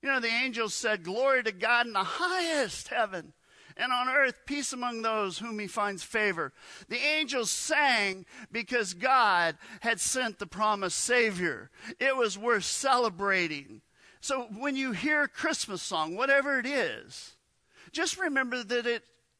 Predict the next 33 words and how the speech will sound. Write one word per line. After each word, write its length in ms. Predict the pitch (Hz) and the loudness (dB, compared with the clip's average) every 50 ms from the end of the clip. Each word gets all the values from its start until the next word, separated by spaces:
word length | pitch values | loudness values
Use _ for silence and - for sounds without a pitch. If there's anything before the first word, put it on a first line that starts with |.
| _ _ | _ _
was 160 | - 240 208 - | -10 -10 -8 -8
the 100 | 233 - | -8 -8
first 300 | - 262 247 190 - - | -6 -8 -6 -6 -8 -8
Christmas 500 | - 311 359 339 - - 320 220 - - | -6 -6 -6 -6 -6 -8 -8 -8 -8 -8
carol 520 | - - 185 175 156 143 127 113 120 - | -10 -8 -8 -8 -8 -8 -8 -10 -14 -14
that 120 | - 175 - | -14 -12 -10
started 480 | - - - 247 254 277 277 269 262 | -10 -8 -6 -4 -2 -2 0 0 0
all 240 | 233 220 214 214 202 | 0 0 0 0 0
of 100 | 180 170 | 0 -2
it. 180 | 180 156 160 - _ _ _ _ _ - - - - - | -4 -10 -12 -14 _ _ _ _ _ -20 -20 -20 -20 -10
Glory 360 | 180 240 285 311 311 302 294 | -6 0 4 4 6 4 4
to 100 | 254 208 | 2 -2
God 240 | 170 208 214 214 208 | 0 2 2 2 2
in 40 | 190 | 2
the 80 | 175 175 | 0 -2
highest. 1040 | 165 - - 285 294 311 320 320 320 320 285 269 226 170 - - - - - - - - _ _ _ _ _ _ _ _ _ _ _ _ _ _ _ _ _ _ _ _ | -2 -2 -2 0 0 2 2 2 2 0 0 -2 -4 -4 -8 -8 -8 -10 -14 -18 -20 -20 _ _ _ _ _ _ _ _ _ _ _ _ _ _ _ _ _ _ _ _
Because 240 | - 233 - 320 294 | -8 -4 -2 -2 -2
of 120 | 285 214 165 | -2 -4 -2
Jesus, 580 | 202 285 359 359 320 277 277 233 190 - - | 0 2 2 2 0 -2 -2 -2 -2 -4 -4
i-, 40 | 220 | -4
it's 360 | 233 254 226 262 254 247 - | -4 -2 -2 -2 -2 -2 -4
possible 560 | - - - 294 285 311 277 - 262 277 262 | -8 -6 -2 0 0 0 0 -2 -4 -4 -4
to 80 | 247 269 | -2 0
have 180 | 247 269 262 - _ _ | 0 0 0 -2 _ _
peace. 680 | - 339 339 339 339 311 247 - - - - - - _ _ _ _ _ _ _ _ _ _ _ _ _ _ _ _ _ _ _ _ _ _ _ - - | -8 -8 -6 -6 -4 -2 -2 0 -2 -2 -4 -6 -10 _ _ _ _ _ _ _ _ _ _ _ _ _ _ _ _ _ _ _ _ _ _ _ -20 -8
And 240 | - 247 185 240 277 | -6 -4 -2 0 0
here's 220 | 339 381 403 359 349 | 0 0 -2 -4 -4
another 360 | 240 220 220 214 214 190 175 | -4 0 0 0 0 0 -2
one. 420 | 151 151 151 139 139 135 131 127 - - - - | -2 -2 0 0 -2 -4 -6 -10 -16 -20 -12 -8
You 80 | 175 | -6
know, 380 | 190 196 190 196 196 208 208 196 196 | -4 -2 -2 -4 -4 -4 -6 -8 -6
when 140 | 202 202 202 | -6 -4 -4
you, 260 | 202 202 202 196 | -4 -4 -4 -4